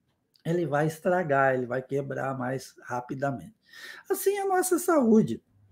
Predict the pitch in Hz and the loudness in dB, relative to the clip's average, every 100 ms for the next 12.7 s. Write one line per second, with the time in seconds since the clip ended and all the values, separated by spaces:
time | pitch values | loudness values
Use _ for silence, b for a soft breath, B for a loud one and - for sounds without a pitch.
0 | - - - - _ _ - 196 226 269 | -16 -14 -18 -20 _ _ 4 6 6 6
1 | 320 330 302 214 170 - - 285 247 202 | 4 4 4 6 4 2 4 6 6 6
2 | 151 143 185 180 143 131 160 139 - 135 | 6 4 2 0 0 2 4 4 2 2
3 | 151 208 208 165 190 202 196 214 254 233 | 6 6 6 4 2 4 6 6 4 0
4 | - _ b b b - 214 208 202 202 | -6 _ b b b -8 -4 2 4 6
5 | 240 262 226 220 226 226 254 240 381 220 | 4 4 2 4 4 6 4 -2 -2 4
6 | 185 190 285 247 202 - - _ _ _ | 4 4 6 6 6 2 -8 _ _ _
7 | _ _ b b b b b b _ _ | _ _ b b b b b b _ _
8 | _ _ _ - 349 349 349 320 220 294 | _ _ _ 2 4 4 4 4 2 6
9 | 269 220 226 180 175 196 226 196 165 - | 6 6 2 4 4 6 4 2 0 0
10 | 170 165 190 185 170 175 170 - 302 320 | -4 -2 2 2 2 0 0 -2 -4 0
11 | 269 190 156 208 156 196 175 175 165 - | 2 2 0 -2 0 -2 -2 -2 -4 -2
12 | 226 240 165 151 180 127 - | -4 0 0 2 2 0 -6